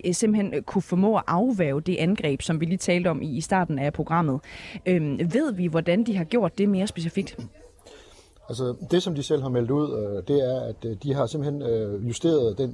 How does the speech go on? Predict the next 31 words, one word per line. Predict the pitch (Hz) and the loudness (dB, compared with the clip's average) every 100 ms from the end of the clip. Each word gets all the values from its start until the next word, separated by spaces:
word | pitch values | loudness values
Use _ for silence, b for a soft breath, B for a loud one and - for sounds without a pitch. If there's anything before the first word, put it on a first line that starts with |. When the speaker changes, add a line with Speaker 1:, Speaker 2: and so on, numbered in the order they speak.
| - - | -4 0
Speaker 2:
kode, | 139 165 160 | 2 2 0
der | |
styrer | 107 139 147 147 | -6 -2 0 0
deres, | 110 110 - 117 | -4 -8 -6 -4
øh, | 101 | -4
terminaler, | - 123 117 131 120 95 | -2 -2 2 0 0 -4
som | 117 | -4
modtager | 117 135 - 113 | -2 -2 -2 -4
signalerne | 107 117 123 107 98 | -2 -2 0 -2 -6
fra | |
satellitterne, | 110 117 117 135 123 107 B B B - | -2 0 2 2 0 -4 B B B -2
som | 139 | 0
så | 127 143 131 | 2 0 2
gjorde, | 139 143 117 | 2 4 2
at, | 127 | 0
øh, | 113 101 | 0 2
det, | 139 135 147 | 0 2 0
det | 131 | 0
angreb, | 139 139 113 92 | 0 0 -2 -2
som, | - 107 | -8 -8
som | 110 117 110 107 | -4 -4 -2 -4
angiveligt | 110 139 120 104 | 0 0 0 0
var | 104 101 | -2 -2
sat | - 113 | -4 -2
i | |
vært | 110 117 - 107 | 0 0 -2 -6
af | 107 | -2
russerne, | 127 135 113 98 | -2 -2 -4 -4
at | 95 | -2
det | 120 123 | -2 0
så, | 127 | 0